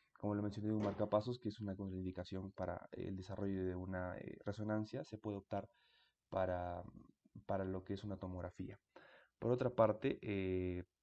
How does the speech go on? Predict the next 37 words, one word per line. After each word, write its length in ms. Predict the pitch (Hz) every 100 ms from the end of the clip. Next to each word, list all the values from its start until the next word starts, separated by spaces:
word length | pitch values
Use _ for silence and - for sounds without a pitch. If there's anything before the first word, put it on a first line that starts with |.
| _ _ _ _ _ _ _ -
también, 500 | 107 107 107 107 113 -
eh, 260 | 101 98 98
respecto 440 | 98 - 92 101
al 80 | 95
material 440 | 92 98 98 101
de 100 | 98
contraste, 440 | 95 98 107 107 117
es 80 |
importante 560 | 120 104 101 107 104 104
saber 300 | - 92 98
si 160 | - 98
el 100 | 87
paciente, 680 | 92 - 113 113 107 127 - - - _ _
pues, 240 | - 98 104
es 140 | 101
candidato 720 | 104 101 98 104 101 - 104 92
a, 140 | 87
a 240 | - - -
poder 320 | 95 95 98
recibirlo, 640 | 101 - 95 113 104 90
¿no? 220 | 90 104 110
También 380 | 98 98 101 98
hay 140 | - 107
que 40 |
considerar 460 | 95 92 92 95 95
que 80 | 104
hay 60 |
pacientes 360 | - 92 95 101
que 100 | 95
no 100 | 95
pueden 360 | 95 101 101 95
recibirlo 420 | 92 95 98 98
en 100 | 95
el 80 | 90
caso 260 | 95 98
de 60 | 92
la, 160 | 90